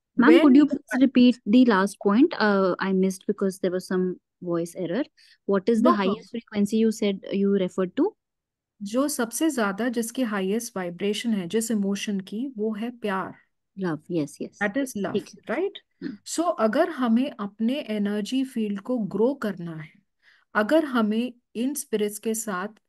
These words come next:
Speaker 2: अपना रिश्ता बनाना है, इन स्पिरिट्स को कनेक्ट करना है, तो हमें ये सब जो इमोशंस हमने स्टोर किए हुए हैं, जिसके कारण हमारे दिमाग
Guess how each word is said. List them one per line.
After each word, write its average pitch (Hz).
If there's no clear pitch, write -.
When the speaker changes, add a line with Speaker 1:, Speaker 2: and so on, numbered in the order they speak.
Speaker 2:
अपना 202
रिश्ता 196
बनाना 170
है, 302
इन 254
स्पिरिट्स 208
को 214
कनेक्ट 208
करना 185
है, 190
तो 339
हमें 233
ये 226
सब 330
जो 262
इमोशंस 220
हमने 202
स्टोर 196
किए 185
हुए 170
हैं, 240
जिसके 214
कारण 202
हमारे 196
दिमाग 190